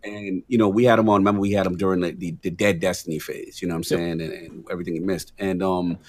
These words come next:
Speaker 1: he made some key points in reference to how Bungie works. And it, it, they're very analytic. They're very statistic based. So, yes, I do agree that they don't like, <laughs> you know, guys like that, the Glasnow stuff, who's doing all that stuff.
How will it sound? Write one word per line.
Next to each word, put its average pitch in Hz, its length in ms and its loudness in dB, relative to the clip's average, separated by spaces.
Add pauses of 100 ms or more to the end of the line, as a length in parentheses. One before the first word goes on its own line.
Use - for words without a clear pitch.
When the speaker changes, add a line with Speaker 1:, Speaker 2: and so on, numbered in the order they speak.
(140)
Speaker 1:
he 175 120 8
made 233 160 2
some 165 160 -2
key 151 180 -4
points 117 320 0
in 90 100 -2
reference 98 320 0
to 98 80 0
how 90 200 0
Bungie 90 340 -4
works. 135 400 -4
And 104 80 0
it, 107 120 0
it, 127 140 -2
they're 151 120 2
very 139 560 -8
analytic. 165 400 -4
They're 101 100 -4
very 113 240 -2
statistic - 640 -10
based. - 320 -6 (320)
So, 127 480 6 (260)
yes, 131 680 0
I 113 100 6
do 143 400 2
agree 135 600 0 (100)
that 104 260 2
they 110 160 4
don't 117 460 4
like, 110 480 4
<laughs> - 400 -2
you 113 80 4
know, 110 140 8
guys 107 460 8
like 98 220 4
that, 95 160 4
the 90 60 -4
Glasnow 92 520 0
stuff, 90 260 -2
who's 90 200 -6
doing 101 300 4
all 104 140 4
that 98 160 4
stuff. 117 380 0